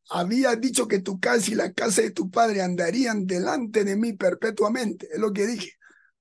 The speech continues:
"Mas ahora ha dicho Jehová, nunca yo tal cosa haga, porque yo honraré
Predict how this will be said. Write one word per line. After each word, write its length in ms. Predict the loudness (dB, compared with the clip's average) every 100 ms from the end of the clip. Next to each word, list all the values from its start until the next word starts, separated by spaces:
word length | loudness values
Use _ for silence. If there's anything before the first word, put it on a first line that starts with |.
| _
"Mas 340 | -8 -4 -4
ahora 580 | 2 4 4 4 0 -4 _ _ _
ha 160 | 0 0
dicho 300 | 0 0 2
Jehová, 440 | 2 2 0 -6 _ _ _
nunca 400 | -2 0 2 2
yo 320 | 6 6 6
tal 420 | 2 2 2 -4 _ _ _ _ _ 0
cosa 400 | 2 4 2 0
haga, 320 | -2 -10 -18 _ _ _ _ -6
porque 360 | -6 -2 -2
yo 160 | 2 2
honraré 720 | 2 2 2 4 4 2